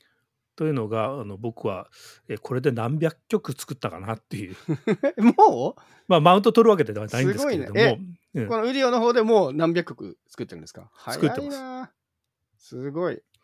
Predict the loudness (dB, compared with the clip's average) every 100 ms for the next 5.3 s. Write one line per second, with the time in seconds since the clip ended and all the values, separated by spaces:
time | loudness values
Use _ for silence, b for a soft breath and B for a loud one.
0 | b b b _ _ -10 -10 -12 -12 -14
1 | b b -4 -4 0 -2 0 -2 -2 -4
2 | -6 -4 -2 0 -2 -2 -6 -4 -4 0
3 | 0 0 -2 -6 -8 -10 -12 -14 -16 _
4 | _ _ _ _ _ B B B B _
5 | -6 -6